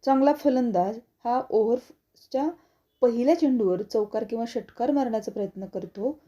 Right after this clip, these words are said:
कारण त्या चेंडूवर चौकार किंवा षटकार गेला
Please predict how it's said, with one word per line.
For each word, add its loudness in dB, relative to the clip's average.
कारण 0
त्या -8
चेंडूवर -4
चौकार -4
किंवा 0
षटकार -4
गेला 0